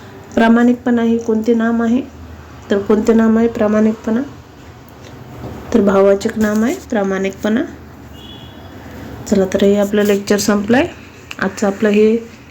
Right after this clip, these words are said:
छत्तीसवं लेक्चर असेल. एवढे लेक्चर नक्की बघा, जेणेकरून तुम्हाला एक्झामसाठी नक्की फायदा होईल. छत्तीस लेक्चर म्हणजे भरपूर झाले आणि काही दहा लेक्चर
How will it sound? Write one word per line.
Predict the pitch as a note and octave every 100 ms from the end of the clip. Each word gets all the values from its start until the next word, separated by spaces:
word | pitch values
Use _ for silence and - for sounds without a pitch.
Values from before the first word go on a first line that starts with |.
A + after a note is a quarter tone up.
| -
छत्तीसवं | G#3+ G3 G#3+ G3+ A3+ G#3
लेक्चर | G#3 G3+ A3+ G#3+
असेल. | G#3 - D4 - - - - - - - - - - - A3
एवढे | G#3 G#3+ A3
लेक्चर | G#3 - A3+
नक्की | A3 G#3+ G3+ -
बघा, | A3+ G#3+ A3 A#3
जेणेकरून | G#3 G3+ G3 G#3 G3+
तुम्हाला | G#3 G#3 G#3
एक्झामसाठी | G3 F#3+ G3+ G3+ G3+ A3+ B3 -
नक्की | A3 G3+ A#3+
फायदा | A3+ A3 G#3+ G#3+
होईल. | G#3+ C#4+ F4+ - - -
छत्तीस | - G3+ - A3+ A#3+
लेक्चर | A3+ - A3
म्हणजे | A3 G#3+
भरपूर | G#3 G3 G3 A3+
झाले | G#3+ G#3+ G#3+ C#4+ - - - - - - - - -
आणि | - G#3 G3+ G3+ -
काही | G3+ G#3 G#3 G#3+ - - - - - - - - -
दहा | G3 G#3 G#3 G3+
लेक्चर | G#3+ G3+ - A#3